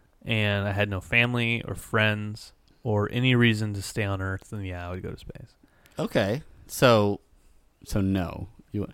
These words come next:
Speaker 1: No,
Speaker 2: what if,
Speaker 1: no,
Speaker 2: what
Speaker 1: I
Speaker 2: if,
Speaker 1: w-,
Speaker 2: what
Speaker 1: I
Speaker 2: if
Speaker 1: would.
Speaker 2: it was, like, just, like
Speaker 1: I mean, I'll kill them off.
Speaker 2: <laughs> I can
Speaker 1: I'm
Speaker 2: get
Speaker 1: just
Speaker 2: rid of them
Speaker 1: saying,
Speaker 2: right
Speaker 1: I
Speaker 2: now.
Speaker 1: have
Speaker 2: It's
Speaker 1: to
Speaker 2: not a
Speaker 1: do
Speaker 2: problem.
Speaker 1: that first.
Speaker 2: Um,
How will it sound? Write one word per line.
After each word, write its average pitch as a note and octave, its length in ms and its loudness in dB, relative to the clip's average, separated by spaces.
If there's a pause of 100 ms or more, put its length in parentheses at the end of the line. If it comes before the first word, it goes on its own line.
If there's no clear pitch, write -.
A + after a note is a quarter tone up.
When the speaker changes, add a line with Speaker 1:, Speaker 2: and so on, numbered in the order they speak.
(160)
Speaker 1:
No, D#3+ 120 8
Speaker 2:
what F3 80 12
if, - 60 10
Speaker 1:
no, F#3 100 6
Speaker 2:
what F#3+ 100 12
Speaker 1:
I - 40 6
Speaker 2:
if, - 40 0
Speaker 1:
w-, - 80 0
Speaker 2:
what E3+ 60 12
Speaker 1:
I - 20 10
Speaker 2:
if G#3+ 60 6
Speaker 1:
would. A#3 100 6
Speaker 2:
it A3 80 2
was, F#3 160 2
like, C3+ 320 4
just, - 300 -2
like F#2+ 360 -2
Speaker 1:
I D3 60 0
mean, D3 100 6
I'll C#3 160 8
kill B3 240 2
them B2+ 160 -4
off. - 460 -6
Speaker 2:
<laughs> - 60 -4
I - 1200 6
can - 140 -2
Speaker 1:
I'm C3+ 80 4
Speaker 2:
get F3 60 2
Speaker 1:
just F3+ 160 8
Speaker 2:
rid G2 60 2
of - 20 6
them - 0 -
Speaker 1:
saying, D3 320 6
Speaker 2:
right A2+ 100 -2
Speaker 1:
I A2+ 120 4
Speaker 2:
now. - 20 6
Speaker 1:
have C3+ 180 6
Speaker 2:
It's - 80 -8
Speaker 1:
to A#2+ 60 -4
Speaker 2:
not A2 80 -4
a C3 40 4
Speaker 1:
do C3+ 140 4
Speaker 2:
problem. A#2+ 140 2
Speaker 1:
that G#2 240 2
first. - 680 -4
Speaker 2:
Um, C3 480 10